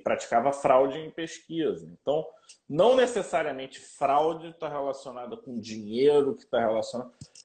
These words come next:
É índole, é pessoa, e eu acho que é importante a gente ficar de olho, sim. Eu acho que é importante a gente ser crítico, mas, assim,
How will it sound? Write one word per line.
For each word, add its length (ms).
É 140
índole, 540
é 40
pessoa, 640
e 100
eu 160
acho 340
que 60
é 40
importante 640
a 40
gente 220
ficar 280
de 120
olho, 220
sim. 320
Eu 120
acho 260
que 80
é 20
importante 580
a 40
gente 200
ser 180
crítico, 720
mas, 300
assim, 480